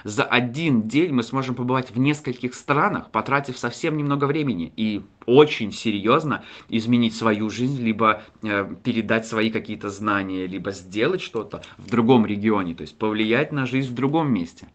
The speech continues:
Огромное влияние принесет этот мир абсолютно на всех людей. Особенно, дамы и господа, хочу заметить, все традиционные виды транспорта стоят дороже, строятся дольше, используют больше ресурсов,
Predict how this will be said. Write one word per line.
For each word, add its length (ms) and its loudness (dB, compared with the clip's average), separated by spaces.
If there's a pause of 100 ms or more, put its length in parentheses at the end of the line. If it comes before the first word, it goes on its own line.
(680)
Огромное 640 6
влияние 640 2
принесет 480 0
этот 220 -6
мир 180 2
абсолютно 580 0
на 120 -6
всех 300 -12
людей. 320 -12 (260)
Особенно, 680 2
дамы 260 -2
и 20 -2
господа, 460 -4
хочу 240 -8
заметить, 520 -2 (400)
все 380 2
традиционные 760 4
виды 200 -8
транспорта 680 0 (220)
стоят 640 6 (100)
дороже, 760 4 (560)
строятся 680 4
дольше, 640 2
используют 640 2
больше 600 4
ресурсов, 640 -2